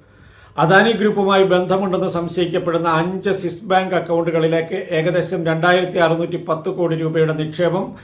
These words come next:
സ്വിസ് അധികൃതർ മരവിപ്പിച്ചതായി ഹിൻഡൻബർഗ് റിസർച്ച്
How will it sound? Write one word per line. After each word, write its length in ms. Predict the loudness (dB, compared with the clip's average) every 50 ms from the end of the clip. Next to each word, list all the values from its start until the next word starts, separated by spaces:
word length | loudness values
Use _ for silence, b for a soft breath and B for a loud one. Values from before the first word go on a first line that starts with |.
| B B B B B -4
സ്വിസ് 260 | -4 -4 -4 -6 -10 -14 -8 -4
അധികൃതർ 720 | -2 0 0 0 0 0 0 0 2 2 2 0 0 -4 -4
മരവിപ്പിച്ചതായി 920 | -2 0 2 2 2 0 0 -2 -4 -2 0 0 2 2 2 2 0 -2 -6 -6
ഹിൻഡൻബർഗ് 680 | -4 -2 -2 0 0 0 0 0 0 0 0 -2 -4 -6
റിസർച്ച് 420 | -8 -6 -4 -4 -4 -4 -6 -12